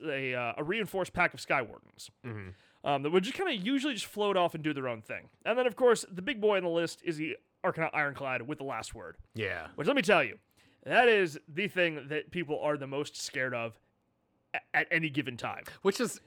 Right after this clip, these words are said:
Speaker 2: it's good, but I don't think it's the most terrifying thing about that list.
Speaker 1: No.
Speaker 2: But it's good. So
Speaker 1: It's
Speaker 2: I
Speaker 1: good.
Speaker 2: get why people, uh, but also it's been around for a while.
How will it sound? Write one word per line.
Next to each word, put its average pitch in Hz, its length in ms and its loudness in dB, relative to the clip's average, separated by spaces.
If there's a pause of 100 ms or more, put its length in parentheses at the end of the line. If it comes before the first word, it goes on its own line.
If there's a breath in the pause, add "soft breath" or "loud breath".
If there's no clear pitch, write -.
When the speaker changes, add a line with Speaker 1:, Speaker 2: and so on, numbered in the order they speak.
Speaker 2:
it's 190 220 4
good, 127 580 4
but 139 120 2
I 170 60 6
don't 226 160 4
think 220 140 0
it's 180 100 -4
the 175 80 -2
most 165 220 2
terrifying 147 420 4
thing 131 160 -4
about 110 200 -2
that 98 140 -2
list. 98 360 -4 (240 soft breath)
Speaker 1:
No. 156 400 4
Speaker 2:
But 135 240 6
it's 160 160 2
good. 175 360 6 (100)
So 190 140 6
Speaker 1:
It's 156 80 10
Speaker 2:
I - 40 6
Speaker 1:
good. 226 140 8
Speaker 2:
get 160 140 8
why 151 120 6
people, 135 540 0 (580)
uh, 151 120 4
but 190 140 8
also 233 220 8
it's 202 140 4
been 202 120 6
around 131 300 4
for 110 140 -4
a 95 60 -2
while. 82 300 -8